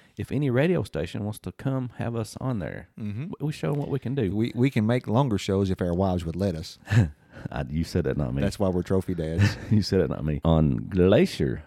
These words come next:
Speaker 1: Underground Radio, Sundays at two P M, you can listen. And then on The Block one oh five, we are on there at Saturdays at eleven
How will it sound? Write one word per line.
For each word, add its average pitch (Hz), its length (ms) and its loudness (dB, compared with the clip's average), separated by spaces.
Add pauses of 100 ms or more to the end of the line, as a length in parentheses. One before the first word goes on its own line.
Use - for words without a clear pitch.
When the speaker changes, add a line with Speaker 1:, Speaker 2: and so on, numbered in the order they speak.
Speaker 1:
Underground 92 640 2 (140)
Radio, 82 760 0
Sundays 123 420 2
at - 80 -2
two 107 160 -2
P 85 220 -2
M, 120 160 0
you 85 40 0
can 73 120 -4
listen. 160 320 -2 (500)
And 113 160 0
then 156 220 0
on 147 460 0 (140)
The - 60 -14
Block - 520 -10 (160)
one 101 320 2
oh 117 220 0 (120)
five, - 240 -10 (760)
we 85 220 -2
are 76 160 -2
on 90 140 0
there 95 180 0
at - 180 -10
Saturdays 135 720 -4
at - 180 -6
eleven 139 680 0